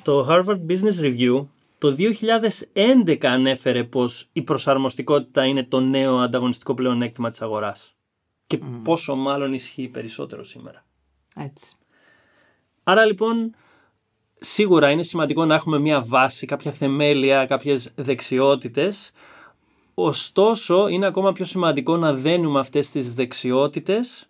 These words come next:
Speaker 1: με αυτήν της προσαρμοστικότητας. Να μάθουμε να γινόμαστε πιο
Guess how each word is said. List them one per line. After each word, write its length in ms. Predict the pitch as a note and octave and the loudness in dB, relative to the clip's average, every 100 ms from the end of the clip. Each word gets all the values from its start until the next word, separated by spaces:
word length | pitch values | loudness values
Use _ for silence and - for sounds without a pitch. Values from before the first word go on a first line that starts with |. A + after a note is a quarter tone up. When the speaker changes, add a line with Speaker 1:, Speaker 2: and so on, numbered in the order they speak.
| _ | _
Speaker 1:
με 600 | - D3+ D#3+ D#3+ D#3 D3+ D3 | -8 -4 -2 -2 -2 -4 -4
αυτήν 340 | C#3+ - F3+ | -6 -4 -4
της 100 | F#3+ | -4
προσαρμοστικότητας. 800 | - D3+ C#3+ C#3+ - D3 C3+ A#2+ | -6 -4 -2 -4 -2 -2 -2 -2
Να 200 | B2+ C3+ | 0 2
μάθουμε 720 | C3 C#3 E3+ E3 F#3 G3 G3+ | 2 2 0 -2 -4 -2 -4
να 260 | C#3+ C#3+ C#3 C3+ C3+ C3 C3+ | -2 0 0 -2 -4 -4 -4
γινόμαστε 560 | C3 C#3 C#3+ F3 F#3+ E3+ | -4 -2 0 -2 -4 -8
πιο 380 | - F#3 G3 | 0 0 0